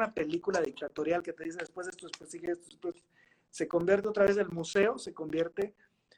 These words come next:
en un dictador que te dice qué pensar. Entonces, eh,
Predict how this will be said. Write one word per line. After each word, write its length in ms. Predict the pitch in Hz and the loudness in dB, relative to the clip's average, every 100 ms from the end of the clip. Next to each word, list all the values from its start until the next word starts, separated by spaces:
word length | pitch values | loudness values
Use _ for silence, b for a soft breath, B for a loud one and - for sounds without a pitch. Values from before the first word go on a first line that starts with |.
| b - | b -14
en 200 | 143 156 | -8 -6
un 100 | 180 | 0
dictador 680 | - - - 160 226 240 | 0 0 -2 0 0 0
que 100 | - | -2
te 120 | 165 170 | -4 0
dice 200 | 170 196 | 2 2
qué 100 | 190 | 0
pensar. 480 | 180 156 180 190 - _ _ | -2 -2 0 -2 -4 _ _
Entonces, 460 | - 165 214 - - b b b _ - | -8 -4 -4 -6 -12 b b b _ -20
eh, 300 | - - | -18 -18